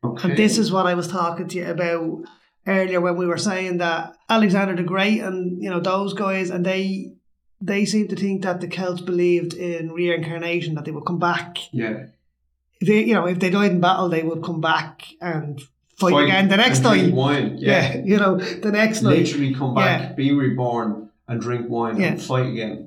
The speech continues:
Speaker 2: But yet what we have recorded, and I, and I, I do say this, recorded by the Romans and the Christians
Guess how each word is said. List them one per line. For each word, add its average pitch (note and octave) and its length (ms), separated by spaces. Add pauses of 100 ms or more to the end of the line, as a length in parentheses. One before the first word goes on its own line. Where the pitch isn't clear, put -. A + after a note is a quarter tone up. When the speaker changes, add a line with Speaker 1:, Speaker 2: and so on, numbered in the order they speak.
Speaker 2:
But G3 140
yet A#3 220
what A3+ 180
we G#3+ 100
have F#3+ 240
recorded, F#3 760
and F3 180
I, E3+ 40
and E3+ 220 (580)
I, F#3 60
I F3 40
do G3 260
say F3+ 320
this, E3 280
recorded E3+ 1300
by D#3 540
the E3 120
Romans G#3 760 (400)
and G3 160
the B3+ 40
Christians G3+ 720